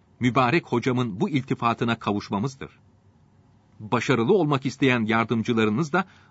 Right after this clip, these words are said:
aynı yolu takip ederse aynı neticeye varacaktır. Başka hiçbir şeye lüzum yoktur. Yaptıkları bir işte bir sıkıntı varsa bir hataları var demektir.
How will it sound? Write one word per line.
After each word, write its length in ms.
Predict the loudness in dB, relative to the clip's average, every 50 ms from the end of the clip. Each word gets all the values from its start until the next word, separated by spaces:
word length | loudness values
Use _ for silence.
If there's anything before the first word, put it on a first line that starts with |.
| _ _
aynı 260 | 0 2 4 4 4
yolu 260 | 4 4 2 2 0
takip 400 | 0 0 -2 -2 0 -2 0 0
ederse 420 | 2 2 2 0 0 0 -2 -4 -4 -4 _ _ _ _ _ _ 0
aynı 320 | 2 4 4 4 4 4
neticeye 540 | 2 0 2 0 0 2 4 2 2 2 0
varacaktır. 580 | -4 -8 -10 -8 -6 -8 -8 -8 -8 -12 -12 -12 _ _ _ _ _ _ _ _ _ _ _ _ _ -4
Başka 300 | -4 -4 -4 -2 -6 -4
hiçbir 360 | -4 -4 -6 -2 -2 -2 -2
şeye 300 | 0 0 0 0 2 0
lüzum 320 | -2 -2 -2 -2 -4 -2
yoktur. 380 | -2 -4 -4 -4 -10 -16 -16 -16 -16 _ _ _ _ _ -20 _ _ _ _ _ _ _ _ _ _ _ _
Yaptıkları 560 | -4 -4 -4 -2 _ -8 -4 -2 0 0 0 2
bir 200 | 0 -2 -2 -2
işte 340 | -6 -8 -2 -2 -2 -2 -2 _ _ _ _ _
bir 140 | -2 -2 -2
sıkıntı 500 | 0 -2 -6 -4 -2 -4 -4 2 2 2
varsa 380 | 2 2 0 0 -2 -2 -4 -4 -6 _ _ _ _ _ _ -20 _ _ _ -4
bir 160 | 0 0 0
hataları 560 | 0 -2 -8 -4 -2 -2 -2 0 0 0 0
var 220 | 0 0 -4 -4 -8
demektir. 460 | -10 -10 -10 -12 -10 -10 -10 -10